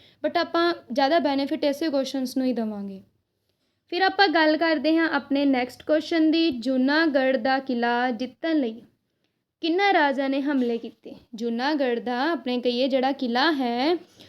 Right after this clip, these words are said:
ਉਸਨੂੰ ਜਿੱਤਣ ਲਈ ਜਿਹੜੇ ਰਾਜੇ ਹਨ ਉਹ ਕਿਹੜੇ-ਕਿਹੜੇ ਹਨ ਜਿਨ੍ਹਾਂ ਨੇ ਇਹਦੇ ਉੱਤੇ ਹਮਲਾ ਕੀਤਾ ਸੀ?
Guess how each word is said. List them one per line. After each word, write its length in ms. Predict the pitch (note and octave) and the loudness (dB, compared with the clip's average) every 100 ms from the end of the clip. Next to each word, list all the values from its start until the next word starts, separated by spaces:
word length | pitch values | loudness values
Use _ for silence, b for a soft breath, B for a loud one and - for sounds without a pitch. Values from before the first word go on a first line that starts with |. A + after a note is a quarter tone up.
| B B | B B
ਉਸਨੂੰ 340 | F4 G4 G#4 B3 | -6 -2 -2 -2
ਜਿੱਤਣ 420 | C#4 - E4 E4+ | -6 -2 2 4
ਲਈ 160 | E4+ | 2
ਜਿਹੜੇ 240 | E4+ E4+ F4 | 2 2 2
ਰਾਜੇ 440 | C#4 A#3+ G#3 D4 | 2 2 0 0
ਹਨ 360 | C4+ B3 A#3 C4+ | 0 -2 -2 -2
ਉਹ 180 | - D#4+ | -2 -2
ਕਿਹੜੇ-ਕਿਹੜੇ 680 | E4 E4+ G4 F4 D#4+ D4 | 0 2 2 2 2 2
ਹਨ 240 | B3+ B3+ C4+ | 0 0 0
ਜਿਨ੍ਹਾਂ 240 | C#4 D4 | 2 2
ਨੇ 160 | D4 C#4+ | 2 2
ਇਹਦੇ 140 | C#4+ | 0
ਉੱਤੇ 200 | C4 D#4 | -2 0
ਹਮਲਾ 360 | C#4+ D4+ C4 C#4+ | 2 4 4 2
ਕੀਤਾ 340 | D#4+ - D#4+ | 0 0 -2
ਸੀ? 260 | D#4 D4+ | 0 -4